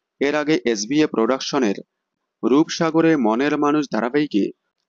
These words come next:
অভিনয় করার কারণেই আবারও এসবিএফ অনুরাগের ছোঁয়ায় নিয়ে আসলো তাকে। তাহলে অলিভিয়া সরকারের পরিবর্তে সূর্যর বান্ধবীর ভূমিকায় দেখা যাবে নবনীতা মালাকারকে। অলিভিয়া সরকার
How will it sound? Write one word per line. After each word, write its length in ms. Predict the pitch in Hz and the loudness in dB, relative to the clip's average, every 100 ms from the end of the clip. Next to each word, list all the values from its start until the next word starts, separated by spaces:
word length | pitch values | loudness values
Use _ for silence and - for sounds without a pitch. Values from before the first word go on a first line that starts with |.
| - | -2
অভিনয় 440 | 127 151 165 165 165 | 0 2 2 2 0
করার 220 | 160 156 | 0 0
কারণেই 480 | 151 117 135 143 98 - _ _ - | -2 -4 -2 -2 -2 -4 _ _ -8
আবারও 340 | 117 147 160 156 113 | -4 -2 0 0 0
এসবিএফ 440 | 110 113 156 107 95 _ _ _ _ - | -2 0 2 2 0 _ _ _ _ -2
অনুরাগের 500 | 135 160 170 165 - | 0 2 2 0 0
ছোঁয়ায় 260 | 160 160 131 | 0 0 0
নিয়ে 160 | 123 147 | 2 2
আসলো 220 | 147 147 147 | 0 -2 -2
তাকে। 220 | 98 - 101 - _ _ _ _ _ _ _ - | -2 -4 -4 -6 _ _ _ _ _ _ _ -6
তাহলে 340 | 135 147 160 170 - | -2 0 2 2 0
অলিভিয়া 360 | 123 143 156 160 - | 0 0 2 0 0
সরকারের 420 | 117 127 143 147 139 | -4 -2 0 -2 0
পরিবর্তে 540 | 117 139 143 143 - 98 - _ _ - | 0 2 0 0 -2 -2 -4 _ _ -4
সূর্যর 440 | 143 147 147 156 147 | 2 2 2 0 0
বান্ধবীর 520 | 107 110 117 139 147 | -2 -2 -2 -2 -2
ভূমিকায় 460 | 127 143 147 147 143 110 | 0 -2 0 -2 -2 -2
দেখা 180 | - 131 | -4 -2
যাবে 280 | 139 98 - - _ _ _ _ - | -2 -2 -6 -10 _ _ _ _ -6
নবনীতা 580 | 113 123 123 160 165 165 | -2 0 2 2 2 2
মালাকারকে। 580 | 147 104 104 95 - 98 95 - _ _ _ _ _ - | 0 -2 -2 -6 -4 -4 -4 -8 _ _ _ _ _ -4
অলিভিয়া 420 | 123 147 170 175 | -2 0 2 2
সরকার 420 | 175 170 147 98 | 0 -2 -2 -4